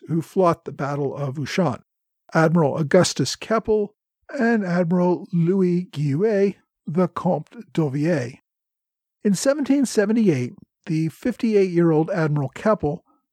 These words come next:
was a highly experienced officer with over four decades at sea with the British Navy. His grandfather had immigrated to Britain from the Netherlands as a top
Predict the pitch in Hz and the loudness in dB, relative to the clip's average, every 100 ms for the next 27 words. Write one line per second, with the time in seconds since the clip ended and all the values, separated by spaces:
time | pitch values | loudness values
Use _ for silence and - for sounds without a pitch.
0 | - 185 196 - - 247 254 247 220 - | -2 0 0 -2 0 2 2 2 0 0
1 | 180 185 185 - 156 139 139 - 131 - | 2 2 0 -2 -2 -2 -2 -2 -2 -4
2 | _ _ _ 233 220 220 220 226 214 - | _ _ _ 0 2 2 4 2 2 -2
3 | - 269 226 196 165 151 143 131 165 175 | 0 2 4 2 2 0 -2 -2 -2 -2
4 | - - 139 123 127 - 123 123 123 - | -4 -2 0 0 -4 -6 -4 -4 -4 -4
5 | 170 165 123 120 _ _ _ _ _ _ | 0 0 -2 -8 _ _ _ _ _ _
6 | _ _ 175 156 254 294 - 185 170 190 | _ _ -4 0 2 2 2 2 4 2
7 | 196 180 180 175 247 269 196 190 185 175 | 0 0 0 0 0 0 2 2 2 2
8 | 185 160 156 143 143 156 131 131 175 233 | -2 2 2 0 -2 -2 -2 -2 2 2
9 | 208 175 165 170 - _ _ _ 226 233 | 4 2 0 -2 -8 _ _ _ 0 2
10 | 247 - - 151 151 | 0 -2 -2 0 0